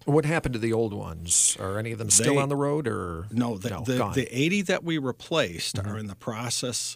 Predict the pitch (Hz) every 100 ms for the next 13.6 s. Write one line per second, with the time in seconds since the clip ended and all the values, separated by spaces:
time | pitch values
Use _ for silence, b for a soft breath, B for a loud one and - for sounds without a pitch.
0 | - 95 92 98 117 - 120 107 120 143
1 | - 131 135 143 147 - 143 135 117 101
2 | 107 135 - 104 - - 101 95 87 135
3 | 135 127 117 - 127 127 107 - 135 139
4 | 131 120 123 135 135 110 101 101 101 95
5 | - 131 123 135 127 113 113 117 - 120
6 | 113 101 - 101 104 139 143 - - B
7 | B B B B B - 120 120 95 104
8 | - 135 135 - 131 135 160 180 - -
9 | 120 110 98 98 123 135 - 120 - 127
10 | 120 113 104 - 113 107 - 113 110 113
11 | 107 - 117 104 104 98 b b b b
12 | b - 69 85 82 - - - 117 117
13 | 104 104 101 123 -